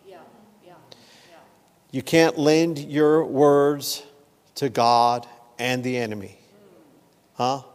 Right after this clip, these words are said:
Speaker 2: You don't want to do that. So in Ephesians five, verse, verse three,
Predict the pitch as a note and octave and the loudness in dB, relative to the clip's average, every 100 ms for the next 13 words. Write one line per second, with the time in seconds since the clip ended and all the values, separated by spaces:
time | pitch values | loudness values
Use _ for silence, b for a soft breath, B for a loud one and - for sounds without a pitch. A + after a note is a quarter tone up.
0 | - - b b b b b B2 C3+ C3+ | -20 -20 b b b b b -4 -2 0
1 | C3 B2+ B2+ A2 G#2 - - - - B | -2 -4 -6 -4 -4 -6 -14 -20 -20 B
2 | B B B B - D#3+ C#3+ D3+ D3 C3 | B B B B 4 6 6 2 0 0
3 | F3+ F3+ E3 F3+ E3+ - - D3 C#3+ D3 | 0 0 -2 -4 -6 -8 2 4 6 4
4 | D3+ - A#2+ C#3+ D3 C#3+ - - - _ | 2 -4 -2 0 2 -2 -6 -10 -18 _
5 | _ _ _ _ _ B B _ E3+ G3 | _ _ _ _ _ B B _ 2 4
6 | - - E3 G#3+ D3+ F3+ | -2 0 2 4 2 -2